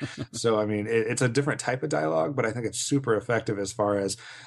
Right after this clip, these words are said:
Speaker 2: being consistent and constant throughout the film. So I like that about him.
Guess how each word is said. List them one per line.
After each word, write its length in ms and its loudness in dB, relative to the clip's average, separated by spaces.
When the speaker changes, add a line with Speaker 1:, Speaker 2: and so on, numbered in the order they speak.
Speaker 2:
being 360 0
consistent 720 2
and 260 0
constant 540 -4
throughout 300 -2
the 100 -6
film. 460 -4
So 360 -4
I 60 -4
like 180 2
that 140 0
about 220 -2
him. 260 -6